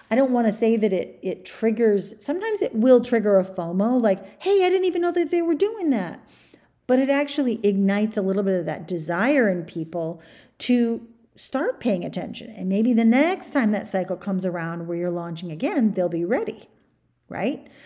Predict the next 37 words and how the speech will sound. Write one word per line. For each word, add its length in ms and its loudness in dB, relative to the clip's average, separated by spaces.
So 140 -4
you 80 2
can 140 -2
talk 320 -6
about 420 -2
how 220 -4
you're 200 0
delivering, 560 0
what 160 -2
you're 120 2
doing 280 4
in 100 -2
that 200 -8
first 480 -4
week, 420 -2
working 360 0
with 180 -4
people 320 -10
and 160 -10
programs 720 -4
and, 360 -10
you 140 -4
know, 120 -8
what, 380 -4
however 400 -2
you're 180 -2
working 340 -8
with 140 -12
people. 380 -12
I'm 140 2
gonna 160 0
say 140 -6
in 200 -10
programs 520 -8
and 120 -10
courses. 600 -12
Okay. 360 -2